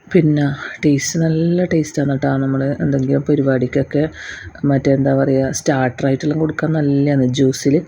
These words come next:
ജ്യൂസിൻ്റെ കൂടെയൊക്കെ ഇതാ. പിന്നെ ഞാൻ പറഞ്ഞില്ലേ, ഇതാ ഈ ഒരു റൗണ്ടിൽ ഞാൻ ആക്കിയിട്ടുണ്ടായി.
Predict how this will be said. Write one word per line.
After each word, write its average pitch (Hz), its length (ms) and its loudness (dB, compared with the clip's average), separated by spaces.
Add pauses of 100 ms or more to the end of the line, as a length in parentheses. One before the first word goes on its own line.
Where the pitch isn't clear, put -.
(720)
ജ്യൂസിൻ്റെ 156 420 4
കൂടെയൊക്കെ 165 500 2 (480)
ഇതാ. 139 140 -2 (140)
പിന്നെ 165 200 0
ഞാൻ 180 140 0
പറഞ്ഞില്ലേ, 151 320 2
ഇതാ 147 180 0
ഈ 147 100 4
ഒരു 156 100 2 (240)
റൗണ്ടിൽ 160 360 2 (140)
ഞാൻ 160 160 0
ആക്കിയിട്ടുണ്ടായി. 139 480 -4